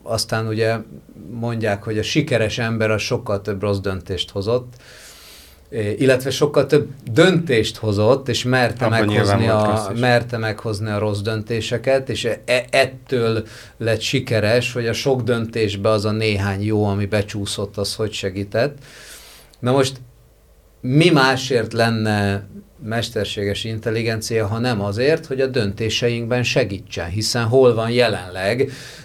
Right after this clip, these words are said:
Speaker 1: ugye, önvezető autók, repülőgépek, megálljak a piros, na megálljak, bekanyarodjak, ö, bekanyarodjak, tartsam a sávot, tartsam a sávot. Hát én, én tudom azt, hogy, hogy, ö,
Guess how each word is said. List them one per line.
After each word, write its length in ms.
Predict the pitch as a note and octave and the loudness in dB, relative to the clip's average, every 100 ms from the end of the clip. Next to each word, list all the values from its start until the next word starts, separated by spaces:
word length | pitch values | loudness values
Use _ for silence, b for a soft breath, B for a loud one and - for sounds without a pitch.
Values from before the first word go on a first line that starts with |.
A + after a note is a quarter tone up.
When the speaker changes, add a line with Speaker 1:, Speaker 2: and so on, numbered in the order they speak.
| B | B
Speaker 1:
ugye, 220 | A2 G#2+ | -4 0
önvezető 640 | C#3 C3 A2+ G2+ G2+ G#2 G2+ | 2 2 0 0 -2 0 4
autók, 680 | C#3+ D3+ - D3 C#3 C3+ | 6 4 4 4 4 2
repülőgépek, 1160 | B2+ A#2 C3 B2+ B2+ B2 B2 B2 B2 B2+ B2+ A#2+ B B _ _ _ _ _ _ _ | 2 2 2 4 4 4 2 2 2 2 2 -2 B B _ _ _ _ _ _ _
megálljak 600 | B2 C3 C#3 C#3+ C#3 C3+ | -2 2 4 2 2 -2
a 80 | B2 | -2
piros, 360 | B2+ C3+ B2 - | 2 4 2 0
na 120 | A2+ | -2
megálljak, 520 | G#2 G2 F#2 F#2 G2 | 0 0 -2 -2 -2
bekanyarodjak, 920 | G#2+ G#2+ B2 B2 A#2+ G#2 G2+ F2 - | -2 -2 -2 0 2 0 -2 -6 -6
ö, 600 | - G2+ G2+ G2+ G#2 G2+ G#2 | -4 -2 0 0 -2 -2 -2
bekanyarodjak, 800 | G#2 A2 A2 G2+ F#2 F#2 F2 E2+ | -2 -2 -4 -6 -6 -6 -8 -8
tartsam 420 | F2+ A2 G#2+ B2+ B2+ | -2 -2 -2 -2 -2
a 40 | |
sávot, 500 | A#2+ C3+ G#2+ F#2 F2 | 0 0 0 -2 -6
tartsam 440 | - G#2+ - G#2 | -4 -4 -4 -8
a 40 | F#2+ | -8
sávot. 500 | - F#2+ F#2+ F#2+ - | -6 -4 -4 -6 -10
Hát 160 | G2+ | -6
én, 140 | A#2 A#2 | -4 -4
én 380 | G2 A#2+ A#2 A2+ B B B | -2 -2 -2 -6 B B B
tudom 320 | - C3+ G#2 G#2+ | -2 0 2 4
azt, 320 | C#3 C3+ - | 2 0 -2
hogy, 300 | A#2 G#2+ G#2 G2 | -2 -2 -4 -2
hogy, 240 | G#2+ F#2+ | -2 0
ö, 380 | A2 G#2+ G#2 | 4 4 4